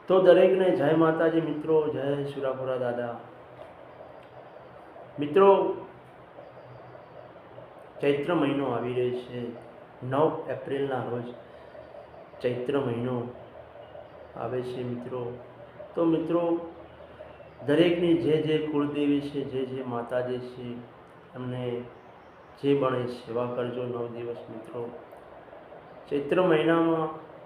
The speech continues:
મિત્રો નવ દિવસ ઉપવાસ કરવાના હોય છે, પણ મિત્રો જો ઉપવાસ ન કરી શકો તમે નવ દિવસ,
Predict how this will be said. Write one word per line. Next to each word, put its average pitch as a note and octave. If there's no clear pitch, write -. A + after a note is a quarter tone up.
મિત્રો D#3
નવ C3+
દિવસ C#3
ઉપવાસ C#3+
કરવાના C3+
હોય B2+
છે, B2
પણ D3
મિત્રો D3+
જો D3+
ઉપવાસ D#3+
ન C#3+
કરી C3+
શકો C3
તમે C3
નવ B2
દિવસ, B2